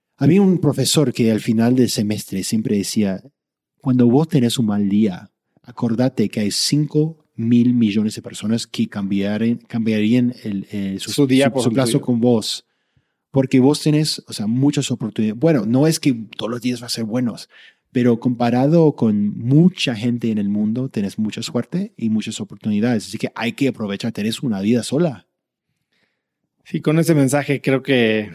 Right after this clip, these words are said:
Speaker 2: me gustaría pasar a que nos contaras. Entonces, tienes un libro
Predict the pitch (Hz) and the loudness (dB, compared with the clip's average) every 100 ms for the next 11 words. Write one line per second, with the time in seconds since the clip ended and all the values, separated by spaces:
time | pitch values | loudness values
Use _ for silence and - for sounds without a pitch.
0 | - _ _ - 131 120 156 147 151 151 | -18 _ _ 2 2 4 2 4 2 -2
1 | - 143 143 143 127 127 - 135 131 160 | -2 0 0 0 0 0 0 -2 0 2
2 | 156 - 151 131 156 139 131 - _ 196 | 2 2 0 2 2 2 0 -4 _ 4
3 | 214 202 190 180 170 180 208 | 4 4 6 6 6 6 4